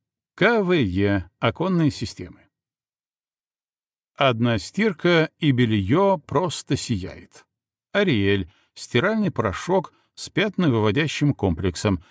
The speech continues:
Две тысячи седьмой год. Подстройка и ведение. Вопросы, на которые человек с метапрограммой "Ассоциация" хочет получить ответы.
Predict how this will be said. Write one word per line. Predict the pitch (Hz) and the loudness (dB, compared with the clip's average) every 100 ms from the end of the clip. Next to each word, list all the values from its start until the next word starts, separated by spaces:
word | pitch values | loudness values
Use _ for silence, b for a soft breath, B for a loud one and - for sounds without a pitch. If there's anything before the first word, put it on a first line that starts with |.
| b b | b b
Две | 104 101 101 | 0 2 2
тысячи | 190 151 156 175 165 - | 0 0 0 0 0 -2
седьмой | - 113 101 98 90 | -2 0 2 0 -2
год. | 90 - _ _ _ _ _ _ _ _ _ _ _ _ _ _ _ _ _ | -10 -16 _ _ _ _ _ _ _ _ _ _ _ _ _ _ _ _ _
Подстройка | 117 - - 135 208 240 180 185 190 | 0 0 -4 0 2 2 0 2 2
и | - 156 | 2 2
ведение. | 135 120 90 76 69 71 80 - _ _ _ _ _ _ _ _ _ | 4 2 0 -6 -10 -16 -20 -20 _ _ _ _ _ _ _ _ _
Вопросы, | 107 120 101 110 196 - 175 | 2 2 2 2 2 0 0
на | 127 | 0
которые | 110 - 139 127 107 | 0 0 2 2 0
человек | - 98 95 127 156 - | 0 0 2 2 2 -2
с | - - | -10 0
метапрограммой | 123 135 110 113 113 98 139 127 123 - | 0 2 -2 0 0 2 2 4 2 0
"Ассоциация" | - - 98 - 85 - 143 165 156 _ _ _ | -4 -4 -4 -4 -4 -2 -2 -2 -6 _ _ _
хочет | - 143 196 - 160 | 0 2 2 -2 -4
получить | - 104 101 - 139 - | -2 -2 -2 -2 -4 -2
ответы. | 135 101 82 69 - | -6 -6 -8 -14 -18